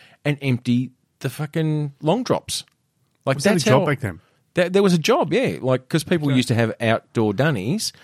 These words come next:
Speaker 1: which was basically a bucket, and the
Speaker 2: So
Speaker 1: dunny
Speaker 2: it's,
Speaker 1: man
Speaker 2: it's basically like Bennett Falls Festival everywhere.
Speaker 1: Everywhere.
Speaker 2: <laughs>
Speaker 1: Only, only without Lewis Capaldi and, <laughs>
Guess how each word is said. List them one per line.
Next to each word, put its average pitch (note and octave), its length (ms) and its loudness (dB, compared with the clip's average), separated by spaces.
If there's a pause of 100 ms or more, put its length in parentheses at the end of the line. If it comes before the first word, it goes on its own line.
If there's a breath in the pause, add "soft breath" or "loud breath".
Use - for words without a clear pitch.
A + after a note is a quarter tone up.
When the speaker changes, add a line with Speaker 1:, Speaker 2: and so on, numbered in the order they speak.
(200 soft breath)
Speaker 1:
which A2+ 160 -6
was G#2 100 -4
basically G2 360 -2
a F2+ 60 -2
bucket, G#2+ 520 -4 (720)
and C#3 380 2
the C#3+ 100 -2
Speaker 2:
So B2 80 0
Speaker 1:
dunny F#3 200 2
Speaker 2:
it's, A3+ 40 -4
Speaker 1:
man B2 140 0 (100)
Speaker 2:
it's G#2 40 -4
basically C3+ 360 -2
like F#2+ 80 -6
Bennett G#2+ 240 -4
Falls A2+ 260 -6
Festival G#2 460 -8 (120)
everywhere. G2+ 520 -4
Speaker 1:
Everywhere. A#2+ 580 4
Speaker 2:
<laughs> - 20 -6
Speaker 1:
Only, D#3 400 6 (180)
only D3 240 6
without C3+ 320 4
Lewis C3 200 4
Capaldi B2+ 520 2
and, F#3+ 580 0
<laughs> - 0 -